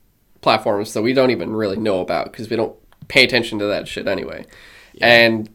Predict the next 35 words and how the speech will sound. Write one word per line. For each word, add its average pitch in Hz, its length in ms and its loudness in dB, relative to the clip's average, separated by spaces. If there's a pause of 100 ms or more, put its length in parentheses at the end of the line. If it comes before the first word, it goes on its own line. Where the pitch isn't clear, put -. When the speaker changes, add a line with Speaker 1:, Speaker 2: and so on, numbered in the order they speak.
(120)
Speaker 1:
of 139 120 4
course, - 280 4
the 175 100 2
main 151 240 6
one 139 360 2 (720)
that 127 200 2
never 143 340 6
has 127 360 4
not 127 340 4
been 107 180 -2
the 107 60 -8
main 110 280 -4
one - 260 -10 (360)
has 113 140 -4
been 113 180 0
Twitch. - 560 -8 (240)
Even 139 260 0
with 143 160 2
Mixer 139 320 0
on 139 100 4
the 139 60 2
rise, 117 460 4
got 120 120 2
Speaker 2:
Do 120 60 2
you 143 80 0
Speaker 1:
its 175 80 -2
Speaker 2:
remember 233 340 -4
Speaker 1:
exclusives, 113 580 -6
like, 117 160 0
Speaker 2:
Ustream? 165 80 -6
Speaker 1:
Twitch 170 200 0
was 139 200 -2
number 127 280 0
one. 92 300 -4 (680)
Huh? 185 240 -2